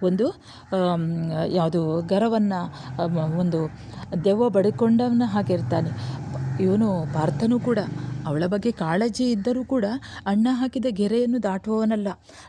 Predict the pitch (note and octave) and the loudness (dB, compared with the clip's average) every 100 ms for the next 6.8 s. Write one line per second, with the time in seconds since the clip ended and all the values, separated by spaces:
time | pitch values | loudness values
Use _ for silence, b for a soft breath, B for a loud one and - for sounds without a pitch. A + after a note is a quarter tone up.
0 | - G#3 G#3 B3 B3+ C4 A#3 B3+ C4 C4 | -2 0 2 0 0 0 0 2 4 4
1 | B3 A#3 - A3+ A3+ A#3 A3 G3+ G3+ A3 | 2 0 0 -2 -2 -2 -2 -2 -2 -2
2 | A3+ A3+ A3+ A3 G3 G3 G#3+ G3 F#3+ B | 0 2 2 0 -2 -2 -2 0 0 B
3 | B B - F#3 E3+ - D3 E3+ G#3+ A#3 | B B -4 -2 -2 0 2 4 4 4
4 | A#3 G#3+ G#3 - F3 - F3 F#3 C4+ B | 2 0 -2 -2 -4 -4 -2 0 -2 B
5 | B - F3+ F#3 G3 A3 B3 C4 C4 B3+ | B -4 0 2 2 2 4 2 2 2
6 | A#3+ A#3 B3+ A#3+ - _ B3 A#3 | 0 0 0 -2 -6 _ 0 2